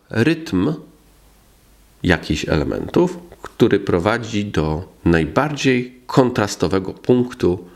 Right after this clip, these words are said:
w kadrze. Wtedy my nie mamy już żadnej wątpliwości, że wszystkie linie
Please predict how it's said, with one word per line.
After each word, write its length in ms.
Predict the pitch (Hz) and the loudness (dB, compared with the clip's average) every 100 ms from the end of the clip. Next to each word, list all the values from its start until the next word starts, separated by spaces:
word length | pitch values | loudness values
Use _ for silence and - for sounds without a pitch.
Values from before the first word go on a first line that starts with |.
| - - | -20 -20
w 120 | - | -4
kadrze. 380 | 82 67 - - - - - - - | -2 -2 -4 -6 -18 -20 -18 -18 -8
Wtedy 200 | - 95 | -4 2
my 120 | 110 | 2
nie 80 | 131 | 2
mamy 200 | 131 143 | 4 4
już 140 | 139 123 | 4 4
żadnej 400 | 143 143 160 151 | 0 2 0 2
wątpliwości, 720 | 147 - 156 139 - - 78 | -2 0 0 0 -2 -8 -4
że 180 | 87 | -4
wszystkie 600 | - - 165 - - - 185 | -2 0 0 -2 -4 0 2
linie 580 | 165 110 82 90 202 | 4 4 2 0 -2